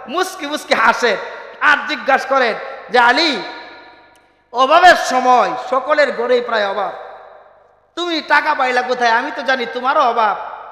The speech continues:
তখন হযরতে আলী এই সম্পূর্ণ ঘটনা বলতেছে, আর বলতেছে, "ইয়া রাসূলুল্লাহ, ইয়া হাবিবাল্লাহ, আমি চাদর বিক্রি করছি ছয় দেরহাম।" ভিক্ষুক আয়া চাইছে, আর বলতেছে যে, "এক সপ্তাহ যাবত আমার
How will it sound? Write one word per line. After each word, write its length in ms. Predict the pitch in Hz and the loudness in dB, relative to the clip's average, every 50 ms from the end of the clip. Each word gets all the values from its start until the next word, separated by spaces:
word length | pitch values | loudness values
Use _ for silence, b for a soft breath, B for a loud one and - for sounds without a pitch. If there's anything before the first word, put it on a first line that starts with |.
| - - | -6 -4
তখন 240 | 277 277 277 285 262 | 0 2 4 4 6
হযরতে 400 | 254 262 262 269 269 262 - 269 | 6 4 4 2 0 0 2 4
আলী 240 | 240 240 240 233 | 4 4 2 2
এই 240 | 233 233 254 262 254 | 0 0 0 0 0
সম্পূর্ণ 520 | - - 262 262 254 - 233 233 233 226 208 | -2 -2 -2 -2 -2 -4 -6 -6 -6 -6 -6
ঘটনা 400 | 175 202 220 226 233 226 220 208 | -6 -4 -2 -2 -2 -2 -2 -2
বলতেছে, 520 | 185 226 226 226 214 196 - - 196 185 | -2 -2 -4 -4 -6 -10 -10 -8 -4 -2
আর 180 | 180 190 196 196 190 | 0 0 0 0 -2
বলতেছে, 380 | 233 233 233 233 226 - 226 | -4 -6 -6 -6 -8 -4 0
"ইয়া 120 | 233 247 254 | 2 4 4
রাসূলুল্লাহ, 600 | 240 226 240 254 247 247 247 247 254 254 233 214 - - - - - - - - - - - - - | 4 2 0 -2 0 0 2 4 6 6 6 6 4 -2 -6 -10 -12 -12 -14 -16 -18 -20 -10 0 2
ইয়া 120 | 233 254 | 4 6
হাবিবাল্লাহ, 600 | 233 233 254 247 262 254 254 247 247 247 247 233 | 6 6 4 4 2 0 0 0 2 2 2 2
আমি 120 | 233 240 247 247 | 2 0 -2 -2
চাদর 300 | 277 262 269 285 277 262 | -2 0 0 0 0 0
বিক্রি 280 | 233 254 240 - 254 240 | -2 -6 -8 -8 -8 -6
করছি 360 | 233 226 - - - 302 381 539 571 - - - - - - - - - - | -6 -6 -6 -6 -6 -6 -6 -6 -6 -10 -12 -18 -20 -20 -20 -20 -12 -2 2
ছয় 180 | 254 262 247 | 4 4 4
দেরহাম।" 400 | 233 233 220 196 185 196 190 185 185 185 | 4 2 0 2 2 2 2 0 -2 -6
ভিক্ষুক 340 | 247 254 - - 285 262 | -8 -8 -6 -8 -4 0
আয়া 160 | 269 247 240 240 | 2 2 2 2
চাইছে, 460 | 233 240 233 226 226 - 277 302 339 - - - - - - - - - - | 2 0 -2 -2 0 2 4 4 4 4 0 -6 -8 -10 -10 -14 -14 -4 2
আর 180 | 220 240 233 226 214 | 4 4 4 4 2
বলতেছে 440 | 233 233 - - 247 226 226 233 220 | -2 -2 -2 -2 -4 -4 -2 -2 -2
যে, 180 | 214 214 202 - - | 0 -2 -2 0 2
"এক 200 | 247 254 254 - | 0 0 0 0
সপ্তাহ 340 | - 240 240 - - 285 | -4 -4 -4 -2 -2 0
যাবত 340 | 262 277 262 254 226 196 185 - - - - - - - - - - - - | 0 0 0 2 2 0 0 -2 -6 -12 -14 -14 -16 -18 -20 -20 -14 -4 0
আমার 380 | 202 233 240 233 233 220 202 | 2 4 4 6 6 4 4